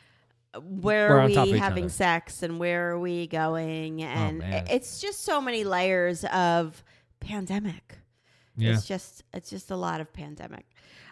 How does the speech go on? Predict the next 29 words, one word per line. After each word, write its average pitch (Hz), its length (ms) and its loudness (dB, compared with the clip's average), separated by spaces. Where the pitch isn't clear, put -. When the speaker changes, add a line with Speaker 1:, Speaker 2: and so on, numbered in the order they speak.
Speaker 1:
Um, 202 360 6
but 254 160 -2
the 269 100 0
parenting 262 680 -6
thing, 165 420 -4
this 220 240 -2
is 269 100 -12
something 247 220 -2
that 233 140 -2
happened, 175 540 -4
I 170 60 0
wasn't 165 320 -4
gonna 233 140 -2
talk 180 260 -8
about, 160 280 -6
that 170 120 -6
happened 175 300 -8
in 170 80 -6
the 160 100 -6
last 156 400 -2
couple 247 280 -8
days. 196 580 -2
You 247 100 -6
know, 214 280 2
as 214 160 -2
far 311 200 -2
as 381 100 -6
parenting 208 460 -6
goes, 170 340 0